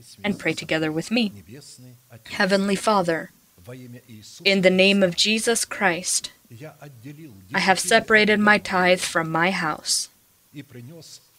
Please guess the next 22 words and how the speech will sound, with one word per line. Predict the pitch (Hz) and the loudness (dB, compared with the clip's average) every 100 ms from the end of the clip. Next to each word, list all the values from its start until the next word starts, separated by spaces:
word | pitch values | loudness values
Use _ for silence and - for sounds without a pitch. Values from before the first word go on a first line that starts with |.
| - | -8
and | 185 | 0
have | 175 170 | 2 4
brought | 185 208 | 4 4
it | 220 | 4
into | - 190 - | 0 -2 0
your | 196 190 | 2 2
temple, | - 165 160 143 180 190 - - 117 107 95 175 165 - 151 135 147 123 | -2 -8 -8 -10 -10 -12 -20 -20 -20 -20 -18 -18 -18 -20 -20 -20 -20 -8
so | 110 185 | 0 4
that | 175 170 - | 4 4 2
you | 196 | 2
may | 190 | 4
have | 190 190 | 4 2
sustenance | - 202 - 196 196 190 | 2 0 -2 -4 -4 -4
within | 185 175 202 185 | -4 -4 -2 0
your | 180 175 | 2 0
house. | 180 180 139 - 120 120 175 151 - 156 - 147 - 185 | -2 -4 -2 -2 -2 -8 -20 -20 -20 -20 -20 -20 -8 0
I | 185 | 2
do | 180 | 4
not | 175 175 | 2 4
give | 185 180 | 4 4
in | 185 | 4
impurity. | 175 175 220 214 170 160 160 | 4 2 0 4 2 0 -10